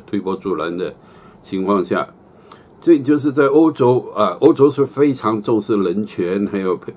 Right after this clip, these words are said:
非常重视环保，啊，的这么一个地方。所以也就在欧洲绝大多数这种老百姓并不，呃，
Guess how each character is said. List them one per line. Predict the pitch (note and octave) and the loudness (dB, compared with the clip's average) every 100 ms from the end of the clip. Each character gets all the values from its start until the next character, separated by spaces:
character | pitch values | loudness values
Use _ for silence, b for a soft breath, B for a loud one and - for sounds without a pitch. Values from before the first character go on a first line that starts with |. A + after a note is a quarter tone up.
| - | -8
非 | - A2+ | -4 -2
常 | - G2 G2+ | -2 -6 -4
重 | G#2 | -4
视 | F#2 G2 F2 | -4 -4 -4
环 | - E2 G2 | -4 -6 -6
保， | E2 - - B B B _ | -8 -10 -18 B B B _
啊， | - D#2 D2 D2 C#2+ - A#1 - - - - - - - | -10 -6 -6 -6 -8 -10 -14 -16 -20 -20 -20 -20 -20 -12
的 | F#2+ F2+ | -6 -4
这 | - | -2
么 | F#2+ | -2
一 | F#2 | -2
个 | F#2 | -4
地 | E2 E2 | -6 -8
方。 | E2+ - - _ B B B B B - | -8 -10 -14 _ B B B B B -2
所 | A3 | 2
以 | E3 | 4
也 | G2+ | 2
就 | E2+ D3+ | 0 -2
在 | D3+ C#3+ - - - | 0 0 -2 -8 -6
欧 | - F#3+ F#3+ | 2 4 4
洲 | F3+ E3+ E3 D#3+ - - - - - - | 4 4 4 2 -4 -20 -20 -20 -20 -20
绝 | - G#2 D#3+ | -4 0 0
大 | - D3+ | 2 -2
多 | C#3+ C#3 | 2 2
数 | B2+ D3 A2 | 2 2 0
这 | - A#2+ | 0 -6
种 | G#2+ G2+ D2+ D#2+ | -4 -4 -4 -4
老 | F#2 | -4
百 | A#2 F2+ | -2 -2
姓 | - - A#2+ F#2+ D2+ - - - - - - - | -6 -6 -4 -2 -6 -14 -20 -20 -20 -20 -16 -4
并 | F3 B2 | -2 -2
不， | G#2+ D#3+ C#3+ G2+ - - - - - - - - - | -2 2 2 0 -10 -20 -20 -20 -20 -20 -20 -20 -14
呃， | - F2 E2 E2 | -6 -4 -4 -6